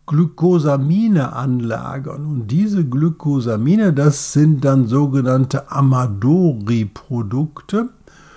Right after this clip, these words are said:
Und diese Amadori-Produkte, die sind für deine Gefäße und für Entzündungsreaktionen in deinem Körper nicht gut. Das heißt also,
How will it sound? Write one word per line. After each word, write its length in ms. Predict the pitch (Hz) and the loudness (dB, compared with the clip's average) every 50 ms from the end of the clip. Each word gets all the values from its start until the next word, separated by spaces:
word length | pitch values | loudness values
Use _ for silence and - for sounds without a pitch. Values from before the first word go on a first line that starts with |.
| - - _ _ - | -20 -20 _ _ 2
Und 300 | 156 160 156 143 123 131 | 4 6 6 6 6 4
diese 380 | 165 185 196 180 175 165 - | 4 6 6 6 4 2 2
Amadori-Produkte, 1800 | - 139 156 147 135 131 110 101 156 208 240 233 202 208 202 190 165 160 - - - 147 135 123 147 180 185 160 - - - - 196 208 226 214 - - - - - - _ _ - | 2 2 2 4 2 2 0 2 2 2 2 0 0 0 0 0 0 -2 -6 -8 -6 -6 -4 -2 -2 -2 -2 -4 -8 -12 -8 -6 -4 -4 -4 -4 -8 -10 -16 -20 -20 -20 _ _ -6
die 340 | 135 131 151 190 208 208 202 | -2 2 2 4 4 4 4
sind 420 | 165 151 160 165 165 160 - - - - _ _ _ | 4 4 4 2 2 0 -2 -6 -12 -20 _ _ _
für 340 | - - - 156 160 151 | -16 -6 0 2 2 2
deine 360 | 127 127 131 127 123 117 113 107 | 2 2 0 0 0 -2 -2 -4
Gefäße 800 | 101 113 101 - - - 127 127 135 151 170 180 - - 196 - | -4 -6 -6 -4 -2 0 2 4 6 6 6 4 4 4 2 4
und 260 | 165 175 160 160 131 | 4 6 6 6 4
für 380 | - - - 143 147 143 147 | 2 0 -2 -2 -2 -2 -4
Entzündungsreaktionen 1600 | 135 120 120 - - 170 220 233 226 208 180 160 156 147 135 - 147 135 131 127 117 104 - - - - 139 143 156 165 165 160 - | -6 -8 -6 -2 0 2 4 4 4 4 4 4 2 2 0 0 0 0 0 0 0 -2 -6 -12 -12 -8 -6 -4 -2 0 0 -2 -2
in 200 | - 135 131 127 | -2 -2 -2 -2
deinem 320 | 123 - - 139 139 143 - | -2 -4 -4 -4 -4 -2 -2
Körper 500 | 143 143 139 139 135 - 147 147 139 - - - _ _ _ - | 0 0 0 0 0 0 0 0 -2 -4 -8 -20 _ _ _ 4
nicht 380 | 147 170 220 208 - - - | 4 6 6 4 2 -2 -6
gut. 320 | - 135 120 110 101 - 117 | -6 -4 -4 -4 -6 -8 -10
Das 220 | 110 95 - - | -14 -14 -12 -8
heißt 360 | 123 123 123 120 - - - | -8 -6 -6 -6 -8 -10 -12
also, 420 | - - 131 139 131 131 156 151 | -10 -6 -4 -2 2 2 2 2